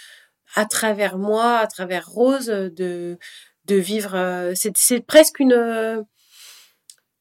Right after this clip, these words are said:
et ça, je trouve ça super, euh... c'est presque une seconde chance.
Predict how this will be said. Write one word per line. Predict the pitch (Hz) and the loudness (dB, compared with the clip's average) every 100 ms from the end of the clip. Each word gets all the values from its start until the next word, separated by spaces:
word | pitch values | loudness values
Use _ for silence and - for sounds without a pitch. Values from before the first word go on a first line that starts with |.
| _ _ _ _ _ | _ _ _ _ _
et | |
ça, | - 226 | -2 -2
je | |
trouve | - 208 | -2 -4
ça | 233 | -2
super, | - 262 262 262 269 - _ - | 0 0 2 0 -2 -10 _ -14
euh... | 208 202 202 196 190 190 190 196 | -8 -4 -2 -2 -2 -4 -4 -4
c'est | - 220 | -2 0
presque | 233 247 | 0 0
une | 220 | 0
seconde | - 226 240 240 | 2 4 4 4
chance. | 302 294 - - | 2 2 -2 -4